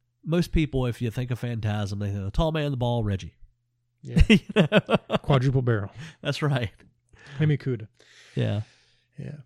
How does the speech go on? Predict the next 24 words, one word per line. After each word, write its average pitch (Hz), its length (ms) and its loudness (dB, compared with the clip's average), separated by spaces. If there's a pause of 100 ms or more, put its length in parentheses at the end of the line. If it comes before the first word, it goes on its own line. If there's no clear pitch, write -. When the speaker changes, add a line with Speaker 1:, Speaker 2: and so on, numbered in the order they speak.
(200)
Speaker 1:
Now, 170 240 -2 (140)
let's 196 180 -6
jump 220 240 -4
ahead 156 280 0
to - 60 -4
five. - 640 -8 (580)
Okay, 107 260 -4
'cause 104 120 -2
that's 220 160 0
a - 60 2
big 123 320 2
film. 95 320 -6 (360)
Speaker 2:
Oh, 170 80 2
well, 151 220 4 (100)
Speaker 1:
Or 214 100 0
do 208 40 4
you 202 80 4
want, 196 140 -2
okay, 185 200 0
go 175 100 2
Speaker 2:
let, 170 100 6
Speaker 1:
ahead. 135 120 4
Speaker 2:
let's, 170 240 -2
let's, 170 360 -2